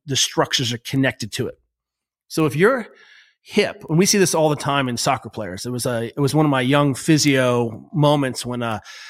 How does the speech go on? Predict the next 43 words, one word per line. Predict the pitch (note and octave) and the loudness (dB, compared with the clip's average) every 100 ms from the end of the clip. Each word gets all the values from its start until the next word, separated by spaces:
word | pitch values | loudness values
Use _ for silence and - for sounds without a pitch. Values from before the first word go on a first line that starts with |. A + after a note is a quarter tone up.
| - - _ - | -20 -20 _ -8
a, | B2+ A#2+ A#2 | -6 -4 -4
uh, | A2+ A2+ | -6 -6
one | A#2+ C#3 | -6 -6
of | B2+ | -4
the | |
senior | - D#3+ | -4 -2
physios | C#3 D#3 D3+ B2+ | 0 0 0 -2
was | C3 | -2
like, | D3 C#3+ | -2 2
"Oh, | E3 | 2
it's | C3 | 2
another | C#3 D3 D3 B2+ | 0 2 2 0
tail | - - E3 C#3 | -2 0 2 2
wag | C3 A2 | -2 -4
the | A2+ | -8
dog | A#2 A2+ | -6 -8
thing." | G#2+ F2+ - | -10 -20 -20
Where | _ C#3+ | _ -4
I | C#3+ | -2
was | C3+ | -4
like, | C3+ | -6
"What | |
are | F3 | -6
you | |
talking | F#3+ G#3+ | -4 -6
about?" | C#3+ A2+ | -8 -6
They're | C3+ | -2
like, | C#3+ | -2
"Well, | D3 F3 E3+ D#3+ D3+ - - - - | 2 4 6 4 0 -10 -20 -16 -2
we | |
have | D#3+ | -2
these | C3 B2+ | -2 -2
really | D3+ F3+ F3 E3+ | 2 6 6 4
stiff | - E3+ D3 D3 | 0 -2 -2 -2
young | C#3+ C3+ | -2 -2
soccer | D3+ C#3 C3+ | 0 -2 -2
players | - B2+ A#2+ | -8 -6 -8
with | A#2 | -10
huge | G#2 - F3 E3 - | -12 0 2 2 0
quads | - C#3 C#3 C#3 | 0 2 2 0
and | B2 A#2 | -6 -6
big | C#3+ A#2 | -6 -2
butts, | C3+ D#3 - | -2 -2 -4